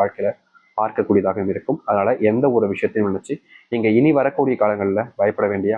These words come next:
அவசியம் என்பது இருக்காதுங்க. ஒரு சில விஷயங்கள் உங்களுடைய வாழ்க்கையில மாற்றத்தை கொடுக்கக்கூடியதாக இருக்கும்னு சொன்னோம் பாத்தீங்களா? அது நடக்கும். அதை அடுத்து இது நாள் வரைக்குமே நீங்க அன்புக்காக காத்துக்கிட்டு இருந்தீங்கல்ல, அப்படிப்பட்ட அன்புன்றது உங்களுடைய வாழ்க்கையில நீங்க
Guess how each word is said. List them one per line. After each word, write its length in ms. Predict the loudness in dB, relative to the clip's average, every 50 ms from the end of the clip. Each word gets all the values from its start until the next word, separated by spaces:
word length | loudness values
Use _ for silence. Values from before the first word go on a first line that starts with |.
| -2
அவசியம் 380 | -2 -2 -4 -4 -4 -6 -4 -4
என்பது 220 | -4 -2 -2 -4 -4
இருக்காதுங்க. 420 | -6 -8 -14 -14 -14 -14 -16 -18 -20 -20 _ _ _ _ _ _ _ _ _ _ _ _ _ _ _ _ _ _ _ _ _ _ _ _ _ _ _ -20 -20 -20 -20 _ _ _ _ -20 _ -20 -20 -12 -4 -2
ஒரு 160 | 0 0 0 0
சில 120 | 2 2 2 4
விஷயங்கள் 440 | 2 2 0 0 0 2 2 2 2
உங்களுடைய 280 | 4 4 4 6 6 6
வாழ்க்கையில 380 | 4 2 2 0 0 0 2 2 0 -2 -4 -4
மாற்றத்தை 320 | -4 -2 -2 -2 -2 -2 0
கொடுக்கக்கூடியதாக 560 | -2 -2 -2 -2 -2 -2 0 0 0 0 0
இருக்கும்னு 280 | -2 -6 -6 -8 -8 -6
சொன்னோம் 180 | -6 -6 -6
பாத்தீங்களா? 260 | -6 -6 -4 -2 -2 -4 -4 _ _ _ _ _ _ -6
அது 140 | -6 -4 -4
நடக்கும். 420 | -4 -4 -6 -8 -10 -10 -14 -14 -14 _ _ _ _ _ _ _ _ _ _ _ -6
அதை 160 | -4 0 0 2
அடுத்து 320 | 2 0 -2 -4 -2 0 2 2 0 -2 -2 0 2
இது 100 | 4 4
நாள் 180 | 4 2 2 2 2
வரைக்குமே 380 | 0 0 0 -2 0 0 0 0
நீங்க 240 | 0 -2 0 0 0 0 0 -4 -6 -8 -6 -2
அன்புக்காக 640 | 0 0 0 0 -2 0 0 -2 0 2 0 0 -2 -2 -6 -4
காத்துக்கிட்டு 360 | -6 -4 -4 -6 -6 -2 -2 0
இருந்தீங்கல்ல, 400 | 0 0 0 0 0 0 -2 -4 -8 _ _ _ _ _ _ _ _ -10
அப்படிப்பட்ட 420 | -8 -6 -4 -4 -4 -4 -2 -2 0 0 0 0
அன்புன்றது 560 | 2 2 2 4 2 2 2 0 2 2 2 2 2 2
உங்களுடைய 320 | 2 2 2 2 2 2 2 2
வாழ்க்கையில 360 | 2 0 0 0 0 0 0 0
நீங்க 140 | 0 -2 0